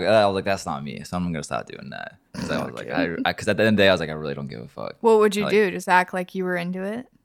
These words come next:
Speaker 2: He's
Speaker 1: Like,
Speaker 2: like,
Speaker 1: "Well,
Speaker 2: "We just
Speaker 1: what's your"
Speaker 2: need to coexist."
Speaker 1: No, 'cause it would s-, like,
Speaker 3: Act like you guys
Speaker 1: the
Speaker 3: were compatible?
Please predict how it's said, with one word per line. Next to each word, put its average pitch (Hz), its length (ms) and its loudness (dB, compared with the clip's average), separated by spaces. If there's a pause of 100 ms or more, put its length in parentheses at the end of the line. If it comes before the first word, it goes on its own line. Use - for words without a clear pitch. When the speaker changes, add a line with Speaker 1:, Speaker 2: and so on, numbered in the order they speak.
(500)
Speaker 2:
He's - 60 -10
Speaker 1:
Like, 113 100 -4
Speaker 2:
like, 120 100 -6
Speaker 1:
"Well, 107 100 4
Speaker 2:
"We 101 100 4
just 160 100 4
Speaker 1:
what's 139 60 -2
your" 135 100 6
Speaker 2:
need 120 60 0
to 120 60 0
coexist." 107 920 -4 (880)
Speaker 1:
No, 131 120 4
'cause 127 140 4
it 127 60 8
would 131 160 8
s-, - 240 -10
like, 214 160 2
Speaker 3:
Act 196 180 -2
like 185 180 -4
you 190 100 -6
guys 185 180 -2
Speaker 1:
the 214 100 2
Speaker 3:
were 175 60 -4
compatible? 185 680 -4